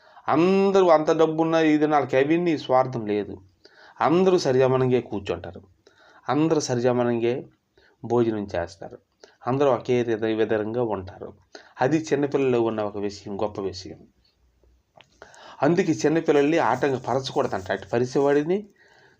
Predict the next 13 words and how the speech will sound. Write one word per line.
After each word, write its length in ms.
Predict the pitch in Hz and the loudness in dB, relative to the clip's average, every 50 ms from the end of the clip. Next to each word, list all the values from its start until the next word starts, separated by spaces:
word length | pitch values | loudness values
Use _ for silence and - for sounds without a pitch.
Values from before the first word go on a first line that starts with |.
| _ _ - - - - | _ _ -20 -18 -8 -4
ఒక 200 | 117 117 107 117 | -2 -2 0 0
తిరుగుడు 480 | 110 - - - 143 156 170 175 160 135 | -2 -4 -2 0 2 4 4 4 4 4
రాయి, 340 | 117 117 131 147 151 143 123 | 4 4 4 4 4 4 2
పెద్ద 240 | - 127 120 113 127 | 0 -2 0 0 0
రాయి 420 | 117 107 110 117 127 147 160 151 | 0 2 2 4 4 4 4 4
కాళ్ళ 340 | 156 - 117 120 131 131 127 | 2 0 0 0 2 2 2
కట్టి 480 | 123 - 123 113 - - 165 160 - - - _ _ - _ | 0 -2 -4 -4 -4 -6 -8 -8 -8 -10 -18 _ _ -20 _
సముద్రంలో 560 | - - 123 135 151 156 156 156 156 147 143 131 | -8 -2 0 2 2 2 2 4 4 4 4 2
పడివేయడం 800 | 123 131 123 123 123 123 123 120 117 117 110 113 110 107 107 107 | 2 2 2 4 4 4 4 4 4 4 2 2 0 0 -4 -2
మేలు 320 | 113 117 117 117 117 117 | 0 2 2 2 4 4
అని 180 | 120 117 110 104 | 2 2 2 0
అంటాడు 240 | 95 92 98 92 90 | -2 -6 -8 -8 -8
ప్రభు. 440 | 92 - 101 98 95 92 85 - | -6 -4 -4 -4 -4 -6 -8 -10